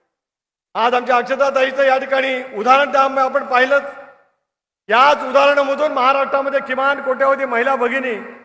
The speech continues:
आपला नीटनेटका संसार त्या ठिकाणी उभा करतील, एवढा विश्वास या निमित्ताने व्यक्त करतो. धनंजयजी, मी एवढंच या ठिकाणी सांगतोय, तमाम परळीकरांना मी विनंती करतो,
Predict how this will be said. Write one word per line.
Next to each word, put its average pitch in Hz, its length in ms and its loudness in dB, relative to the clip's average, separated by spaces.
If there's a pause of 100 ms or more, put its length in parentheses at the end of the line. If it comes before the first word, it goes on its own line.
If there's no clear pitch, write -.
(420)
आपला 226 300 -2
नीटनेटका 254 600 -6
संसार 233 400 -2
त्या 269 140 0
ठिकाणी 247 240 -2
उभा 233 240 4
करतील, 226 360 -4
एवढा 240 200 -2
विश्वास 240 500 -4
या 233 80 -2
निमित्ताने 226 320 -6
व्यक्त 208 240 -10
करतो. 190 380 -10 (1160)
धनंजयजी, 269 440 0
मी 277 140 -2
एवढंच 302 300 6
या 285 80 4
ठिकाणी 285 340 -2
सांगतोय, 233 400 -4 (920)
तमाम 285 340 2
परळीकरांना 285 580 2
मी 294 120 -2
विनंती 302 380 0
करतो, 254 340 -2